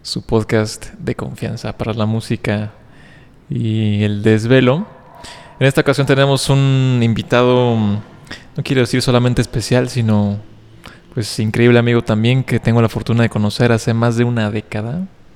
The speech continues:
me parece. Y, mm, y bueno, va a ser una charla electrizante, agonizante y cósmica.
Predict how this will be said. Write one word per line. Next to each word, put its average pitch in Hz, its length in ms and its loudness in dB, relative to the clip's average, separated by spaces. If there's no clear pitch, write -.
me - 120 -10
parece. 107 420 -4
Y, 107 480 4
mm, 104 520 0
y 123 80 -10
bueno, 110 180 0
va 113 60 2
a - 20 2
ser 120 140 -2
una 117 160 2
charla 107 640 -2
electrizante, 135 920 -2
agonizante 113 840 -6
y 113 100 -4
cósmica. - 560 -10